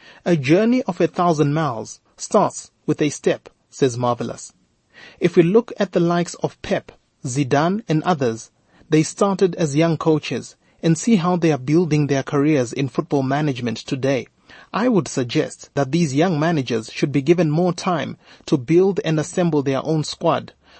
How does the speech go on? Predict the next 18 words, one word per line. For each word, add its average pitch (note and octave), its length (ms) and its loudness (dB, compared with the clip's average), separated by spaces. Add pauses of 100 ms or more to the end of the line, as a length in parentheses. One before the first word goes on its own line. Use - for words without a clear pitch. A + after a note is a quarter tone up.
rather C3+ 340 2
than A#2 240 -2
sacking E3 440 -4
them A2 240 -6 (140)
when C#3 200 0
the C3 100 0
results C3 540 -4 (100)
are D3 80 -4
not C#3 220 -4
coming D3 380 -2
their B2+ 180 0
way. A#2+ 340 -4 (580)
They D3+ 160 2
need G3+ 260 2
more F3 200 2
time D#3 480 -4 (160)
and D#3 160 0
support, - 580 -2